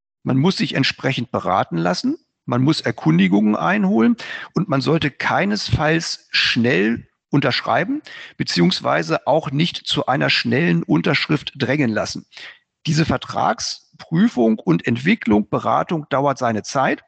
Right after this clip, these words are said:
Und wenn ich den Vertrag bekomme und blind unterschreibe, ist das definitiv falsch. Ja, das heißt also, der erste Schritt ist, Unterlagen sichten, prüfen, beraten lassen, verhandeln. Was an wichtigen Punkten in diesem Vertrag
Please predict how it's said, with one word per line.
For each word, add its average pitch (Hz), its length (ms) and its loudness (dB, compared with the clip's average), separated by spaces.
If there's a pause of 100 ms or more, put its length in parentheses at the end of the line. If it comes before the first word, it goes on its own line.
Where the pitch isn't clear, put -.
(380)
Und 147 200 0
wenn 143 100 2
ich 156 160 -2
den 151 160 2
Vertrag 135 480 -2
bekomme 170 400 0
und 127 180 0
blind 156 280 0
unterschreibe, 156 680 0
ist - 180 -8
das 143 140 -2
definitiv 131 720 0
falsch. - 520 -2 (340)
Ja, 131 200 0
das 135 160 -8
heißt - 240 -2
also, 139 220 2 (160)
der 123 100 2
erste 165 300 2
Schritt - 300 0
ist, - 280 0 (320)
Unterlagen 139 600 2
sichten, 180 680 -2
prüfen, 160 560 2 (160)
beraten 127 500 0
lassen, 135 440 -2 (180)
verhandeln. 110 640 -2 (720)
Was - 260 -2
an 135 180 -2
wichtigen 208 380 -2
Punkten 220 320 2
in 208 200 4
diesem 190 200 2
Vertrag - 560 -2